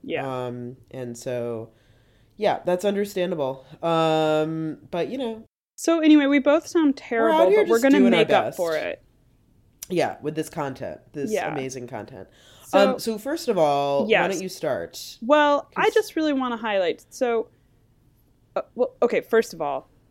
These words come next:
Speaker 1: happy Hanukkah.
Speaker 2: Thank, oh, thank you.
Speaker 1: I should have
Speaker 2: Thank
Speaker 1: said
Speaker 2: you.
Speaker 1: that
Speaker 2: I
Speaker 1: earlier.
Speaker 2: actually,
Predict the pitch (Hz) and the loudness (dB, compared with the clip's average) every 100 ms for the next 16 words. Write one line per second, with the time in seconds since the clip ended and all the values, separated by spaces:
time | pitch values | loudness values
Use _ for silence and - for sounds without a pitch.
0 | _ - 247 220 185 185 175 156 - - | _ -8 -2 -2 -2 -2 -2 -4 -8 -8
1 | - _ _ _ _ _ _ _ _ 160 | -10 _ _ _ _ _ _ _ _ -8
2 | 185 175 127 104 120 185 - 62 190 208 | -4 -4 -4 -8 -8 -8 -10 -10 -6 -2
3 | 175 - 165 180 160 147 151 160 160 131 | -4 -2 -4 -2 2 2 2 2 0 -2